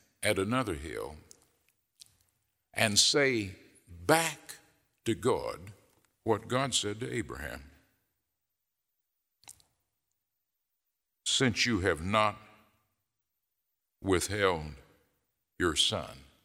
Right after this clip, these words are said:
your only son, from me." God said that to Abraham. But in some faint way,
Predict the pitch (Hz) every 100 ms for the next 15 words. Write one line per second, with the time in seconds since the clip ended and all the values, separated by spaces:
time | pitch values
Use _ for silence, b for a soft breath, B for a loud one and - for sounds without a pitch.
0 | _ _ _ _ _ _ _ _ _ _
1 | _ _ _ _ _ - 82 82 107 107
2 | 92 80 - 95 85 78 76 73 - _
3 | _ _ _ _ _ _ _ _ _ _
4 | _ _ _ _ _ _ - 92 87 87
5 | - - _ _ _ _ _ _ _ _
6 | _ _ _ _ _ _ _ _ _ -
7 | 107 113 92 82 76 82 78 - 90 98
8 | 71 73 71 62 76 - - - - -
9 | _ _ _ _ _ _ _ _ _ _
10 | _ _ _ _ _ _ - - 90 87
11 | 123 104 85 - 107 76 85 95 71 71